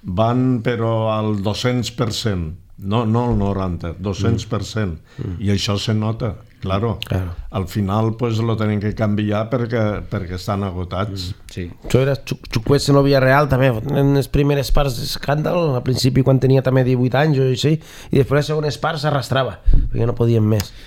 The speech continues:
Speaker 3: Sí, pues són jugadors que són jovenets i encara no saben triar la carrera que tenen
Speaker 2: Mm.
Speaker 3: que fer, el desmarc que tenen que fer. En vez de fer-ne un de bo, ne fan tres de roïns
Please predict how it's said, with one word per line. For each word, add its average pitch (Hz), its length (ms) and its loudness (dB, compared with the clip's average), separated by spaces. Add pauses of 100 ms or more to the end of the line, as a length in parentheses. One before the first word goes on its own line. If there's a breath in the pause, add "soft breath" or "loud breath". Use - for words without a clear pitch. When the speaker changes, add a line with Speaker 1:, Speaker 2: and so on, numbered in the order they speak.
(160 loud breath)
Speaker 3:
Sí, 151 220 4
pues 131 200 0
són 113 120 2
jugadors 127 300 4
que 113 100 0
són 107 140 4
jovenets 120 360 2
i 143 60 4
encara 127 240 2
no 117 80 2
saben 110 460 2
triar 107 560 2 (300)
la 104 200 -2
carrera 101 400 0
que 101 100 0
tenen 107 300 6
Speaker 2:
Mm. - 40 4
Speaker 3:
que 87 120 -4
fer, 120 360 0
el 110 180 4
desmarc 98 400 0
que 101 80 -2
tenen 95 260 0
que 92 120 -6
fer. - 200 -4 (320 loud breath)
En 104 120 0
vez 113 120 6
de 123 100 4
fer-ne 120 480 4
un 123 200 6
de 117 100 6
bo, 110 160 4
ne 107 80 4
fan 107 220 4
tres 104 200 2
de 104 100 2
roïns 110 680 4